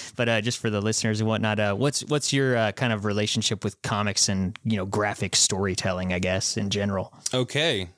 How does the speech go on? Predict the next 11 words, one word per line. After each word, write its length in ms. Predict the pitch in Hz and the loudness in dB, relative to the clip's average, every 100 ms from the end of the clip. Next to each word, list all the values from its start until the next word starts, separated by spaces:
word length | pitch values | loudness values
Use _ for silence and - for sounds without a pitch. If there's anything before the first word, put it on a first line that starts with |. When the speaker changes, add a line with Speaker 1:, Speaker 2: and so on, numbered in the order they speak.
| _ 123 | _ -2
Speaker 2:
Um, 540 | 123 120 117 110 107 123 | 0 2 2 0 -2 -2
well, 400 | 120 131 139 _ _ _ _ _ _ _ | 0 0 -2 _ _ _ _ _ _ _
I 60 | 107 | -4
think, 200 | 123 107 | -4 -2
like, 140 | 110 | -2
a 60 | 110 | 0
lot 200 | 104 101 | 0 0
of 80 | 98 | -4
people 520 | 101 104 95 92 92 - 92 | -6 -2 0 -2 -6 -6 -2
our 180 | 98 | 0
age 520 | 101 98 98 95 - | 0 0 -2 -2 -4